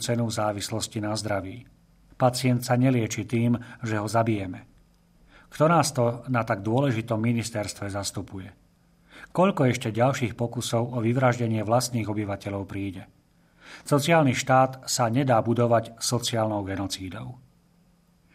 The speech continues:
Dostávame sa do absurdnej diskusie, podporenej takzvanou verejnou mienkou, čiže hlasom ulice, či má postihnutý človek právo na život.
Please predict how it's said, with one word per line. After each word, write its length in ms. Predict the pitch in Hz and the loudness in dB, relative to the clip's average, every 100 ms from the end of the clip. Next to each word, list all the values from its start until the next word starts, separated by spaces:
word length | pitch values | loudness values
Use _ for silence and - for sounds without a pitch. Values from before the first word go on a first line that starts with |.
| - - | -20 -8
Dostávame 640 | 123 127 139 139 143 147 | -2 0 4 4 6 2
sa 160 | 143 131 | 2 2
do 80 | |
absurdnej 480 | 127 131 135 127 113 | 2 0 0 0 0
diskusie, 640 | 110 123 - 120 - 117 123 | 0 0 -2 -2 0 0 0
podporenej 880 | 127 - 123 - 127 120 123 123 | -2 -2 -4 0 2 2 4 2
takzvanou 480 | 123 113 117 113 107 | 2 -2 0 0 0
verejnou 480 | 104 120 123 117 107 | 2 2 4 2 0
mienkou, 540 | 104 110 110 110 131 127 | -2 -2 -2 0 0 0
čiže 320 | 113 107 92 | -4 -4 0
hlasom 320 | 113 - 110 107 | 0 0 -2 0
ulice, 400 | 117 113 135 135 - - - - | -2 2 0 0 -4 -20 -20 -6
či 160 | - | 2
má 160 | 170 143 | 4 4
postihnutý 720 | 135 143 139 156 147 147 123 | 4 0 0 2 2 2 0
človek 400 | - 127 127 127 | 0 2 2 0
právo 400 | - 113 110 110 | 0 2 2 0
na 80 | 104 | -4
život. 480 | 101 101 95 - | -4 -8 -10 -16